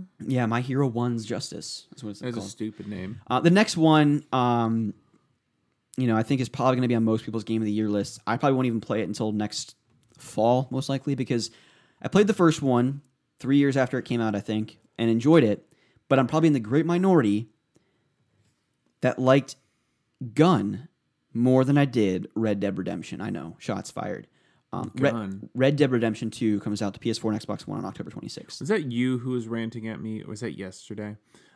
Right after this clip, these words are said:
Speaker 2: about having to play the first one first and then play the second one?
Speaker 1: Um, maybe, maybe I
Speaker 2: For
Speaker 1: was.
Speaker 2: Red
Speaker 1: But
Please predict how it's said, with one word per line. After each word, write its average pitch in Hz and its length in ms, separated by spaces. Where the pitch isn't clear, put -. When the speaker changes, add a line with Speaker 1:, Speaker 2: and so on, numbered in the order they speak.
Speaker 2:
about 101 260
having 104 200
to 101 60
play 104 160
the 95 80
first - 320
one 104 260
first - 640
and 110 160
then 101 180
play 104 160
the 101 80
second 107 320
one? 110 220
Speaker 1:
Um, 113 640
maybe, 123 680
maybe 156 300
I 120 40
Speaker 2:
For 117 80
Speaker 1:
was. 104 340
Speaker 2:
Red 107 280
Speaker 1:
But 175 220